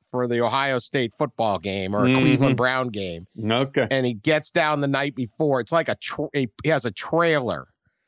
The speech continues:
Speaker 1: and then he puts the boot on the trailer, and then no one messes with it <laughs> because the cops figure,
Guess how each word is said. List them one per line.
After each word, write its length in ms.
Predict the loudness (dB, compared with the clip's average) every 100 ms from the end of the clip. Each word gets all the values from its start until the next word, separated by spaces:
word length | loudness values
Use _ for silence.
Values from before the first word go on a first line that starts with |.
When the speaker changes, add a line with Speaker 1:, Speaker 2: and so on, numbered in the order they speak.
| _ _ -4
Speaker 1:
and 140 | 0
then 140 | 0
he 80 | 0
puts 320 | 0 0 0
the 140 | -2 -4 _ 2
boot 280 | 4 2 0 0
on 320 | 2 2 0
the 60 |
trailer, 760 | -4 -4 0 2 2 0 -8 -12 _ _ _ _ _ _ _ -2
and 160 | 0 2
then 320 | 2 2 4
no 180 | 4 4
one 300 | 2 2 2
messes 400 | 0 -2 -6 -4
with 240 | -6 -8
it 160 | -14 _ _ -8
<laughs> 520 | -4 -2 -4 -6 -10 _ _ _ _ _ _
because 420 | -2 2 2 2 0
the 120 | 0
cops 400 | 2 2 0 -2
figure, 600 | -2 0 0 2 2 -2